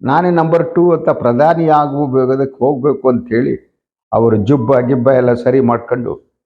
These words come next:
ಎಲ್ಲ ರೆಡಿಯಾಗಿ ಕೂತ್ಬಿಟ್ಟಿದ್ದಾರೆ ಅವರು. ಅದಕ್ಕಾಗೇನೆ ಆದಷ್ಟು ಯೋಗಿ ಆದಿತ್ಯನಾಥ್ ಅವರ ರಾಜಕಾರಣವನ್ನು ಮುಗಿಸುವ ಎಲ್ಲ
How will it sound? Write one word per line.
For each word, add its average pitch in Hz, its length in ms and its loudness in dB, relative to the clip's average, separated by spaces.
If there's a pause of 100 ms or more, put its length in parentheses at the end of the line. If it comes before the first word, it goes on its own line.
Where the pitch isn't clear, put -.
(160)
ಎಲ್ಲ 135 340 2
ರೆಡಿಯಾಗಿ 127 520 2
ಕೂತ್ಬಿಟ್ಟಿದ್ದಾರೆ - 540 -12
ಅವರು. - 340 -20 (400)
ಅದಕ್ಕಾಗೇನೆ 147 640 2
ಆದಷ್ಟು 131 800 0 (240)
ಯೋಗಿ 143 420 0
ಆದಿತ್ಯನಾಥ್ 123 720 0
ಅವರ 107 140 2
ರಾಜಕಾರಣವನ್ನು 110 720 0
ಮುಗಿಸುವ 120 460 -2
ಎಲ್ಲ 240 500 2